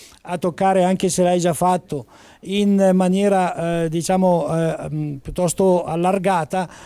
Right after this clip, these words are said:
l'hai già fatto, però io vorrei che tu ringraziassi veramente gli sponsor, perché se ci sono questi premi vuol dire che, eh, gli amici, come io amo definirli, sono veramente tanti e sono importanti.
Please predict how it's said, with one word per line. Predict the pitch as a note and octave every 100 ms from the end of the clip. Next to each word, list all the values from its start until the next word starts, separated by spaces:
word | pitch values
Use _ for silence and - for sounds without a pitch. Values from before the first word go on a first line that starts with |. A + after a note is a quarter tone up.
| -
l'hai | D#3+ E3+
già | F#3+
fatto, | F3+ E3+ F#3
però | E3+ E3+
io | F3+
vorrei | E3 E3 E3
che | D#3
tu | E3
ringraziassi | E3+ D#3+ D#3+ - E3 D#3
veramente | E3 D#3+ D3+ D#3 E3
gli | D#3+
sponsor, | D3 E3+ E3 D3+
perché | C#3 D3 D3+
se | D#3 C#3+
ci | C#3
sono | - F#3 E3+
questi | E3+ E3 F3
premi | D#3 E3+ F3+ F3 - - - -
vuol | D#3+ F#3
dire | D#3+ G3 F#3
che, | E3
eh, | E3 E3 D#3 D#3 D3+ C#3+ C#3
gli | - D#3+
amici, | F#3 F#3 F#3 F#3+ F#3
come | E3 D#3+
io | E3
amo | E3 E3
definirli, | D#3+ D3+ E3 D#3+ D#3+ E3 - -
sono | - E3+ E3+
veramente | E3 D#3 D#3 D3+ D#3
tanti | D#3 C3+ E3
e |
sono | D3+ D3
importanti. | C#3 D3 C3+ C#3 A#2+ A2+